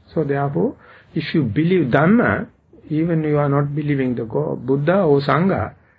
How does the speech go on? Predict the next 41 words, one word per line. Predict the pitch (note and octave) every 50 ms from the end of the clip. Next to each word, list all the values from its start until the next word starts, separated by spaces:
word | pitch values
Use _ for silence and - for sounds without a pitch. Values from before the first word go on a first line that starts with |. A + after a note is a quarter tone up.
| _ _ _ -
you | - B2+ B2
can | - C#3+ C#3 C#3+ C#3+ - - -
come | - A2+ A2 A2+
to | A2+
the | B2 - -
retreat | A#2+ A#2+ A2+ - A#2 G#2+ -
and | - B2+ C3+ A#2
do. | F#2+ E2+ - - _ _ _ _ _ _ _ _
And | - D#3+ E3 E3+
then | F3+ E3
he | C#3 B2+ F3+ G3 E3+
himself | B2+ D3+ F3+ G3 - - D4 C4+ A3+ - -
says, | - B2 A2+ D3 G#3 E3+ - - - - _ _ _ _ _ _ _ -
"Dhamma | - B2 C#3 F3+ G#3+ A#3+ A#3+
is | A3 -
a | B3+
colossal, | G#3 - F3 G3+ A3 - C#4 C4 A3 G#3+ G#3+
huge | F3+ F3 C4 G4+ G4+ F#4+ F4+ A#3+ - -
thing." | - F4 E4+ - - - - - _ _ _ _ _
So | - - F3+ E3+ E3+ E3
you | D#3 D#3 D#3 E3+
may | F3+ F#3 F#3
come | F3+ - E3 F#3 F#3
and | F#3+ E3+ E3+
ask, | F#3 A3 A#3+ F#3 E3
"How | - E3 E3+ G3
can | G#3 G#3+ G#3 G3+
I | G3+ G3+
claim | G3 E3 G3 F#3+ G3+ G#3
that | F#3+ F3 E3+ F3
I | F3 F3
know | F3 F3+ F3+ E3+
Dhamma? | D#3+ F3 G3+ G#3+ G#3+ G#3+
Because | F#3 F3 E3+ E3+ E3 E3 E3
it | E3+ D#3+ E3
is | D#3 -
a | F3
අසූ | E3 D3+ C#3 C#3+ C#3 - - F#3+ F3+ F3
හාර | D#3+ D3 E3 E3 D#3
දාහක් | E3 E3 F3+ F3 D3 G3 - - - - - - _ _ _ _ _ _ _ _ _ _ _ _ _ _ _ - - _ _
units." | E3+ D#3+ A3 A#3+ G#3 - - - -